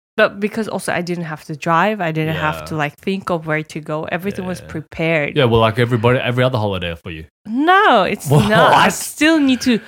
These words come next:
Speaker 2: No,
Speaker 1: You still
Speaker 2: really.
Speaker 1: give me
Speaker 2: Everything.
Speaker 1: pressure to look for the places where I wanna go, right?
Speaker 2: Yeah,
Speaker 1: But
Speaker 2: 'cause
Speaker 1: with that trip, I didn't have to do anything. I have everything set. I just go to some,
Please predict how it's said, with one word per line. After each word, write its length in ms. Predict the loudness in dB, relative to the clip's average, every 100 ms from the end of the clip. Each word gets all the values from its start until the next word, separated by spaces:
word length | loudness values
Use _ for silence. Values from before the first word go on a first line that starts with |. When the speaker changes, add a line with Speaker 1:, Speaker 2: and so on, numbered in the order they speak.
| -12 -16
Speaker 2:
No, 160 | -6
Speaker 1:
You 200 | 2 4
still 540 | 4 0 -2 2 2 0
Speaker 2:
really. 100 | -2
Speaker 1:
give 160 | -4 -2
me 60 |
Speaker 2:
Everything. 180 | -2 0
Speaker 1:
pressure 380 | 0 0 0 -4
to 160 | -2 -4
look 160 | -2
for 120 | -2
the 100 | -4
places 420 | -2 -4 -4 -4 -2
where 160 | -2
I 20 |
wanna 200 | -2 -4
go, 200 | -4 -2
right? 380 | 0 2 2 0
Speaker 2:
Yeah, 300 | -2 2 2
Speaker 1:
But 120 | 0 -4
Speaker 2:
'cause 280 | -6 -4
Speaker 1:
with 140 | -4 2
that 260 | 2 2
trip, 260 | -2 -4 -4 -8
I 60 | -8
didn't 320 | -6 -6 -6
have 200 | -10 -8
to 80 | -10
do 60 |
anything. 240 | -10 -12 -6
I 80 | -2
have 240 | 0 -2 -6 _
everything 520 | 0 4 2 2 0
set. 420 | -2 0 2 0 -4 -20 -10
I 20 | -6
just 220 | -6 0
go 180 | 0 0
to 160 | -4
some, 420 | -2 -2 0 -4